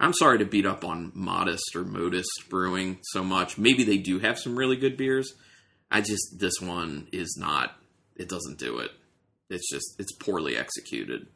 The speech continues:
at best. Um, but I appreciate Kyle Norman sending it in because when we have ber-, beers like this on the episode, it's important to point out we don't just drink stuff that's good. Uh, sometimes we get stuff that we really don't like, and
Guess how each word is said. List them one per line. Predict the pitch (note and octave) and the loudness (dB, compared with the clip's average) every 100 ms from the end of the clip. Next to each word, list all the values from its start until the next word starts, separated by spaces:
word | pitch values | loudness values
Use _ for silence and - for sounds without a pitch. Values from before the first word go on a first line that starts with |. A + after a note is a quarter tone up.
| _ _ - | _ _ -6
at | D2+ - | -6 -4
best. | - - - - - _ _ _ _ _ - | -6 -4 -8 -10 -16 _ _ _ _ _ 0
Um, | F#2+ E2 F#2 | 2 2 4
but | D#3+ E3+ C3 - - | 6 8 6 -2 -4
I | G2+ | -4
appreciate | G2+ A2 - G2 - | -2 -4 0 0 0
Kyle | F#2+ F#2+ | -2 -2
Norman | F2+ E2 F2 | -2 -4 -4
sending | - F2 E2 | -4 -4 -2
it | |
in | A2+ C3 G#2+ | 0 0 0
because | G#2 G#2+ G#2 - - - | -2 0 0 -2 -14 -2
when | C3+ F3+ | 2 4
we | G3 | 4
have | E3+ G3 F3+ C3+ | 4 4 2 2
ber-, | D3+ D3+ - | 4 4 0
beers | - A#2 B2 B2 | 0 2 4 2
like | G2+ | 0
this | - G2+ - | 2 0 2
on | F#2 F#2 F#2+ - - | -2 -2 -2 -4 -4
the | F2+ | -2
episode, | - - - A#2+ A#2 | -2 -4 0 2 2
it's | G#2+ A#2+ | 0 -2
important | A2+ - D3 C#3+ | 0 4 4 4
to | A#2 | -2
point | - A2+ G#2 | -2 -2 0
out | G2+ E2+ - - _ _ | 2 0 -2 -18 _ _
we | A2+ | 2
don't | D3 | 4
just | D3 C3 | 2 -2
drink | - A2+ | 0 -2
stuff | - A2 - | -2 -6 -4
that's | F2+ - | -6 -4
good. | F#2 C2+ - - _ _ _ _ _ _ _ _ | -2 -2 -2 -8 _ _ _ _ _ _ _ _
Uh, | F#2 - - | 0 2 2
sometimes | A#2+ D3 C3+ | 2 2 2
we | B2+ | 2
get | B2 | 2
stuff | - B2+ | 2 0
that | B2 | 2
we | A#2 | 2
really | G#2 G2 A2 | 4 4 4
don't | G#2+ G#2 | 2 0
like, | F#2 B2+ F#2+ - | 2 2 0 -2
and | G2+ G2 | 0 0